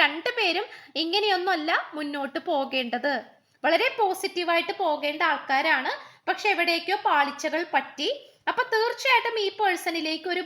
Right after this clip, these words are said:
ബോധോദയം കൊണ്ടുവരാനായിട്ടാണ് ഈ മിഖായൽ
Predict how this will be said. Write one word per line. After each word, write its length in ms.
ബോധോദയം 720
കൊണ്ടുവരാനായിട്ടാണ് 1200
ഈ 40
മിഖായൽ 500